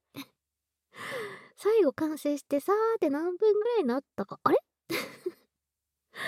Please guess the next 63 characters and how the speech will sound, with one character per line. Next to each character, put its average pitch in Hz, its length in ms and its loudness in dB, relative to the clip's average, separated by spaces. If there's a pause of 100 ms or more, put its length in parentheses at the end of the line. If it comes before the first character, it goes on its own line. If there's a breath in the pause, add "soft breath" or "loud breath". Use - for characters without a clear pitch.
(240 loud breath)
フ - 160 -2
リ 381 180 6
ー - 20 4
ト 403 160 4
ー 381 40 -2
ク 311 120 -2
つ - 100 -18
け 233 120 -8
た 208 100 -6
ら 190 120 -4
す 226 360 -2
ご 427 180 6
い 370 100 8
量 233 320 2
に 208 120 -2
な 208 120 0
っ 196 60 -14 (180)
ち - 60 -6
ゃ - 20 -10
っ 147 60 -12 (140)
た 180 100 -6
ね、 220 260 2
ま 202 120 0
た 214 220 0
っ 208 80 -2 (120)
て - 80 -4
い 185 180 -6
う。 190 120 -14 (1600 soft breath)
そ 240 200 -2
う、 226 60 -4
最 330 160 0 (100)
近 554 220 -2 (200)
さ、 349 80 4
ボ 240 140 2
リ 330 60 6
ュ 415 40 6
ー 440 40 4
ム 440 160 4
多 466 40 6
い 403 80 4
か 247 140 -6
ら 190 100 -6
さ、 208 120 -6 (180)
忙 339 300 -2
し 339 320 2
い 214 40 -10
方 - 240 -8
ね、 214 440 0 (120)
聞 - 140 -14
き 349 100 2
に 403 140 4
く 427 160 4
い 370 40 4
っ - 40 0
て - 140 -2
い 226 240 2
う 226 40 0
の、 208 220 -2
の 214 240 2
を 196 80 0
や 220 80 0
っ - 20 -6
ぱ 196 160 -4